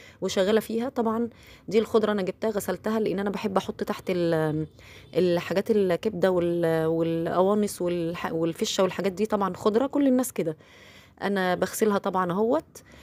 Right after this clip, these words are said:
هغسلها كويس جدًا، وبعدين هلفها في فوطه علشان ايه؟ تنشف من الميه كويس ان شاء الله يا ربي.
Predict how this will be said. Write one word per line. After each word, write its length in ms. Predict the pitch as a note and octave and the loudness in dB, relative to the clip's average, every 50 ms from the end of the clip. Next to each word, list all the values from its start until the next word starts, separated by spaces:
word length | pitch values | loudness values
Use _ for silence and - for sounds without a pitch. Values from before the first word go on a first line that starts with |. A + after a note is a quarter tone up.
| - - - | -16 -10 -8
هغسلها 340 | F3 - - A#3 A3 A3+ A3 | -8 -4 2 4 4 4 4
كويس 280 | - A3 A3 G#3+ F#3 | 4 2 2 2 2
جدًا، 340 | E3+ A#3 A3 G#3+ C4+ C4 B3 | 0 -4 -2 0 0 2 2
وبعدين 280 | G3+ G3 F3 G3+ A3 A3 | 2 0 0 0 0 0
هلفها 320 | G3 F3 - - G3+ G#3 | 0 -2 -4 -4 -6 -6
في 100 | - - | -6 -6
فوطه 380 | - A3 B3 - D#4+ F4 F4+ - - - - - - - - - | -6 -6 -6 -4 -4 -6 -6 -8 -18 -20 -20 -20 -20 -12 -6 -2
علشان 340 | F3+ F3+ F3 - A3 A3 | -2 0 0 0 0 -2
ايه؟ 180 | F#3 - - G#3+ | 0 0 -2 -4
تنشف 400 | - A3 G#3+ F#3+ - G3 - - | -2 -2 -4 -4 -4 -6 -6 -6
من 140 | F3 E3 E3 | -8 -6 -4
الميه 360 | E3 E3 F3 F#3 G3 G3 F#3+ | -4 -4 -4 -4 -4 -4 -6
كويس 640 | - - D3 - - - - - - - - - - _ _ _ _ _ _ _ _ _ _ _ - _ _ _ _ _ _ _ _ _ _ _ _ _ _ _ _ _ - _ _ _ _ _ _ _ _ _ - _ - G3 | -8 -8 -10 -10 -10 -12 -14 -12 -10 -10 -10 -12 -16 _ _ _ _ _ _ _ _ _ _ _ -20 _ _ _ _ _ _ _ _ _ _ _ _ _ _ _ _ _ -20 _ _ _ _ _ _ _ _ _ -20 _ -8 -8
ان 60 | F#3+ | -6
شاء 240 | - - G#3 - - | -4 -2 -2 -2 -2
الله 280 | G3+ G3 G3+ G#3 G#3 | -2 -2 -2 0 0
يا 60 | G3+ | 0
ربي. 840 | G3 G3+ G3 F#3 E3+ F3 F#3+ F#3 F3+ F3 F3 F3 F3 D#3+ D3+ D#3 E3+ | 0 -2 -4 -4 -2 -2 -2 0 0 -2 -2 -2 -2 0 0 -2 -2